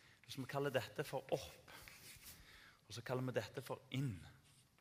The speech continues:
og så kaller vi dette for ut, og så kaller vi alt dette her for et balansert liv.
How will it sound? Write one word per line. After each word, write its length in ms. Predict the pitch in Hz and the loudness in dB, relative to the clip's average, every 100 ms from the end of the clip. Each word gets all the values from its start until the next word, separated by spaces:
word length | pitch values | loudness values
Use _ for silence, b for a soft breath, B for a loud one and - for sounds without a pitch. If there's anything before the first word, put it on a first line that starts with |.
| - - B B B | -20 -20 B B B
og 80 | - | -8
så 60 | - | -2
kaller 200 | 120 120 | 0 2
vi 120 | 113 | 2
dette 200 | - 135 | 0 -2
for 300 | - 104 95 - - 127 | 2 2 0 -10 -6 0
ut, 520 | 131 117 - - - - - - - - - B B B B B B - | 2 0 -4 -8 -10 -12 -20 -20 -20 -20 -20 B B B B B B -8
og 60 | |
så 100 | - | -6
kaller 320 | 117 123 107 117 | 2 4 6 4
vi 140 | - | 2
alt 240 | 120 123 117 | 2 2 -4
dette 260 | 110 - | -6 -2
her 160 | 113 120 | 2 2
for 440 | - 113 107 - B B - 123 | 2 0 0 -4 B B 0 0
et 460 | 127 - - - - - - - - - - - - - _ _ - | 0 -4 -10 -12 -14 -18 -20 -20 -20 -20 -20 -20 -20 -20 _ _ 4
balansert 2500 | 110 110 110 107 110 110 107 110 110 113 110 113 110 110 107 - - - 120 135 165 - - - - - - - - - - - - | 6 8 8 6 4 4 4 4 2 0 -2 -2 -4 -6 -6 -6 -6 0 6 6 6 2 -10 -12 -16 -18 -20 -20 -20 -20 -20 -20 -10
liv. 380 | 95 104 123 | -2 2 2